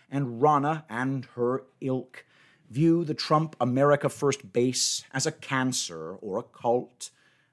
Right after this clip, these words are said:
that need to be cut out of the G O P and discarded just as quickly as they can arrange it. And they are clearly viewing this twenty twenty-four election cycle as their opportunity to excise the Trump cancer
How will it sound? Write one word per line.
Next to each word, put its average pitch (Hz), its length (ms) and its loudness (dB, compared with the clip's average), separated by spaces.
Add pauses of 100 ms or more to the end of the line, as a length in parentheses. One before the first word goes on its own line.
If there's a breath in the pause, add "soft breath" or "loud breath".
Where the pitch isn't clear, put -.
(120)
that 76 100 -20
need 85 120 -12
to - 60 -18
be 80 100 -12
cut 92 260 -10
out 82 100 -6
of 73 80 -14
the 87 80 -12
G 87 200 -10
O 87 60 -6
P - 200 -8
and 92 80 -2
discarded 104 460 0
just - 180 -6
as 107 100 -6
quickly - 360 -14
as 85 80 -10
they 80 100 -14
can - 160 -14
arrange 90 380 -6
it. 78 120 -14 (220 loud breath)
And 113 160 -2
they 110 100 2
are 98 100 -2
clearly 185 520 -4
viewing 117 460 -6
this - 120 -14
twenty - 300 -8
twenty-four 117 460 -2
election 92 360 -4
cycle 127 320 -4
as 113 160 -4
their 131 220 -4
opportunity 131 920 -10
to 104 160 -16 (380 loud breath)
excise 104 840 -2
the 80 180 -16 (300 soft breath)
Trump - 480 0
cancer 131 680 -4